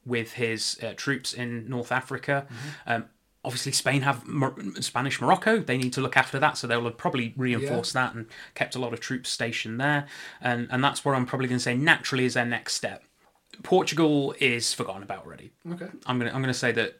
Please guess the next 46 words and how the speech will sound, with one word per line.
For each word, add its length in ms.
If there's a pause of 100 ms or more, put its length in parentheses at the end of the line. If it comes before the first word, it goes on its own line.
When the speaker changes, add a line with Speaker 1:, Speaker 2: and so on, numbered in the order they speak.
Speaker 1:
Hitler 320
and 460
even 180
Franco 480
probably 540
aren't 160
that 100
bothered 260
Speaker 2:
Just 100
Speaker 1:
about 120
Speaker 2:
leave, 80
Speaker 1:
Portugal 320
Speaker 2:
leave 80
Speaker 1:
right 140
Speaker 2:
it 40
Speaker 1:
now. 100
Speaker 2:
alone. 220 (280)
Speaker 1:
Just 180
leave 220
it. 200
We'll, 140
Speaker 2:
Yeah. 60
Speaker 1:
we'll 120
come 220
back 160
to 140
it 80
later. 360
Speaker 2:
Yeah, 320
yeah. 140 (120)
Speaker 1:
We'll 120
do 160
it 120
later. 460 (100)
Who 140
cares? 600
It's 120
Portugal. 760
You 60
know, 100
Spain's 340
got 140
the 80
better 260
weather. 440 (800)
Um, 400